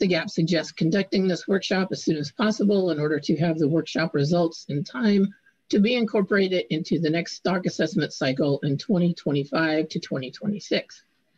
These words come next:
For reference, please see the S S C's March twenty twenty-three Groundfish Subcommittee report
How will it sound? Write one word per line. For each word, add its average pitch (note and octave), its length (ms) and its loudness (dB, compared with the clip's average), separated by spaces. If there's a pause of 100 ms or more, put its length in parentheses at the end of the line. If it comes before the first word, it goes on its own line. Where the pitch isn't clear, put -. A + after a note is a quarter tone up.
(500)
For D3+ 180 2
reference, E3+ 600 0 (520)
please F3+ 280 2
see E3+ 280 2
the D3+ 160 0
S - 180 -4
S D3+ 140 -4
C's D3+ 280 0
March D3+ 420 -2
twenty E3 400 2
twenty-three G3 920 0 (360)
Groundfish D#3 540 -2
Subcommittee G3 580 2
report E3+ 540 0